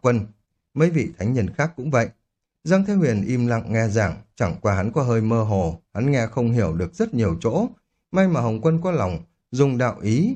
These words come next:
đã giúp hắn luyện hóa năng lượng hỗn độn để đẩy nhanh tốc độ tu luyện cho hắn. Năng lượng hỗn độn vô biên, theo từng lời, vị thánh nhân ồ ạt chảy vào trong cơ thể.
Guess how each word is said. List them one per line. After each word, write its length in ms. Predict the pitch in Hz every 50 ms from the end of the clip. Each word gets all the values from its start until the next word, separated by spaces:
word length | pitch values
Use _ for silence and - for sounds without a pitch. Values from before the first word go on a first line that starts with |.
| - - _ _ _
đã 240 | 113 117 117 117
giúp 160 | 127 156 190 190 -
hắn 220 | - 95 135 160
luyện 160 | 165 131 107
hóa 220 | - 95 92 82 101
năng 220 | 123 131 117 110
lượng 180 | 107 107 107 110
hỗn 220 | 110 127 139 175
độn 200 | 170 139 110 98 - - _
để 140 | 104 101 95
đẩy 220 | 92 98 92 80
nhanh 280 | 76 87 107 110 110 107
tốc 160 | - 190 196
độ 180 | 120 117 101 - -
tu 120 | - 117 110
luyện 240 | 107 110 98 -
cho 120 | 104 117 98
hắn. 260 | 90 101 151 214 262 - - _ _ _ _ _ _ _ _ _ _
Năng 180 | - 185 202 190
lượng 180 | 170 160 - 82
hỗn 220 | 110 131 160 190
độn 220 | 185 143 110 76 90
vô 180 | 101 117 120
biên, 340 | 117 107 117 123 117 110 98 104 - _ _ -
theo 120 | 196 196 196 196
từng 180 | 143 117 110
lời, 320 | 110 113 107 107 104 98 101 101 - _ _ _
vị 420 | - 147 131 127 135 117 113 120 120 -
thánh 240 | - 107 139 170 185
nhân 220 | 175 165 160 151 143 - _ _
ồ 140 | 123 120
ạt 220 | 117 107 113 113 104 110
chảy 200 | - - 101 85
vào 140 | 82 - 82
trong 180 | 82 - 117 113
cơ 180 | 113 135 127
thể. 280 | 120 - 123 104 87 80